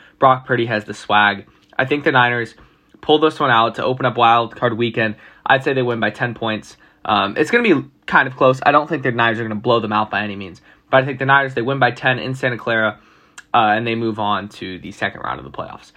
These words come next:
Uh, New York Giants, Minnesota Vikings. This is gonna be an interesting game. A lot of people are picking the New York Giants. But I'm gonna go with the Minnesota Vikings.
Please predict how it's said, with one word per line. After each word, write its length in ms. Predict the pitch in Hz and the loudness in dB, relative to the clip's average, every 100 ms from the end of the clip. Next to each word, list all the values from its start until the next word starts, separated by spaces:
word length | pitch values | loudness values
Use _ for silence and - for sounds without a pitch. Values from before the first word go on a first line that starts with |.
| - _ _ | -20 _ _
Uh, 220 | - 110 - | -2 -2 -2
New 140 | 165 | 4
York 220 | 190 214 202 | 6 6 4
Giants, 400 | 175 160 135 - | 2 2 -4 -4
Minnesota 400 | 147 147 143 123 | -2 0 0 2
Vikings. 460 | 120 117 107 98 | 2 0 -4 -6
This 80 | 156 | -4
is 60 | 170 | 0
gonna 120 | 208 | 0
be 80 | 165 | 0
an 60 | |
interesting 340 | 143 147 147 120 | -4 -8 -8 -6
game. 260 | 110 80 - | -6 -8 -12
A 40 | 139 | -10
lot 420 | 139 147 160 165 | -2 4 4 4
of 100 | 147 | 0
people 400 | - 117 107 87 | -8 -6 -6 -6
are 160 | - 117 | -4 -4
picking 440 | 135 127 113 107 | -4 -6 -8 -8
the 100 | 123 | -10
New 100 | 110 | -8
York 220 | 107 98 - | -6 -8 -6
Giants. 400 | 107 - - _ _ _ _ - | -8 -8 -16 _ _ _ _ 0
But 240 | 135 - - | 0 0 -2
I'm 100 | 139 | 0
gonna 140 | 170 | 0
go 80 | 170 | 0
with 100 | 160 | -2
the 60 | |
Minnesota 340 | 143 135 135 120 | -4 -6 -4 -4
Vikings. 400 | 107 104 - | -4 -6 -10